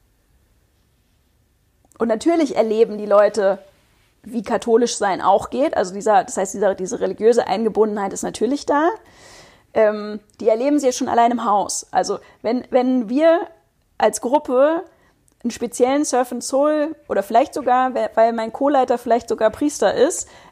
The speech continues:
manchmal feiern wir ja tatsächlich sogar Surf and Soul Messen in der kleinen Gruppe. Gleichzeitig ist am Sonntag aber das ganze große, ähm,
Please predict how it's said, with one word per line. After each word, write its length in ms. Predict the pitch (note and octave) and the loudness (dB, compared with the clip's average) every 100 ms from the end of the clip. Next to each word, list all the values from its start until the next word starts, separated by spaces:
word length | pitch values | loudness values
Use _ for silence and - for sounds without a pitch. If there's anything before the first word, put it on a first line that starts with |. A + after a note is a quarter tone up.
| - | -6
manchmal 320 | A3 B3+ A#3+ | -4 -2 -2
feiern 320 | B3 B3 B3 | 2 2 0
wir 80 | A#3+ | 0
ja 120 | A#3 | 0
tatsächlich 440 | A#3 A3 A3+ B3 A#3 | -2 -4 -4 -4 -6
sogar 220 | - G#3+ | -4 -2
Surf 240 | - G#3 | -2 -4
and 100 | G#3+ | -6
Soul 300 | - G#3+ G#3+ | -4 -2 0
Messen 560 | G#3+ C4 - F#3 F#3 D4+ - _ _ _ _ _ _ - | 2 0 0 -4 -4 -4 -6 _ _ _ _ _ _ 0
in 80 | B3 | 0
der 100 | A#3+ | 0
kleinen 560 | B3+ A#3 B3 B3 A#3 - | 2 2 2 0 -4 -10
Gruppe. 440 | - A#3 C#4 D#4 F4 A4 - _ | 0 0 2 2 0 0 -8 _
Gleichzeitig 800 | - A#3 C#4 - A#3+ B3+ D4 - | 0 0 0 0 0 0 -4 -6
ist 320 | A3+ B3+ - | -6 -6 -6
am 180 | A#3 A3+ | -4 -2
Sonntag 440 | A3+ C#4 C#4 C4 | 0 0 -2 -2
aber 240 | - B3 A#3 | 0 2 2
das 180 | A3+ - | 0 -4
ganze 320 | A3+ B3+ B3+ | -4 -4 -8
große, 800 | - A3+ A#3+ A3+ A#3 A3+ A3+ - | -2 0 0 0 0 0 -4 -6
ähm, 540 | G#3 G#3+ G#3+ G#3+ G#3+ | -6 -6 -10 -12 -14